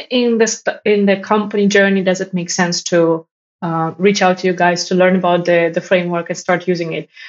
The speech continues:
Uh, is there a stage when it's too early? Maybe, for example, there are too few people or the company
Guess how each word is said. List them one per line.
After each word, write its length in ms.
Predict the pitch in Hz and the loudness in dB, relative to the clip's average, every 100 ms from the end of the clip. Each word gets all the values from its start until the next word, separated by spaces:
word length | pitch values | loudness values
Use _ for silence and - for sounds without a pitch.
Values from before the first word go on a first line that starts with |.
| - | -2
Uh, 220 | 175 156 156 | -2 0 -2
is 160 | 226 233 | 0 2
there 200 | 226 208 | 4 2
a 40 | |
stage 420 | 208 208 202 202 | 0 -2 -2 -2
when 100 | 185 175 | -6 -6
it's 140 | - | -8
too 100 | - | 0
early? 320 | 254 311 311 | 2 4 2
Maybe, 260 | 294 220 202 | 2 0 0
for 120 | 196 | -2
example, 280 | 170 170 165 | -4 -6 -4
there 120 | 160 | -2
are 180 | 160 160 - | -2 -4 -4
too 120 | 208 | -4
few 180 | 208 202 | 0 0
people 300 | 233 220 220 | 2 4 6
or 680 | 208 202 185 170 170 160 160 | 6 4 2 2 4 2 0
the 100 | 170 | -2
company 600 | 185 175 180 170 160 | -2 -2 -4 -6 -8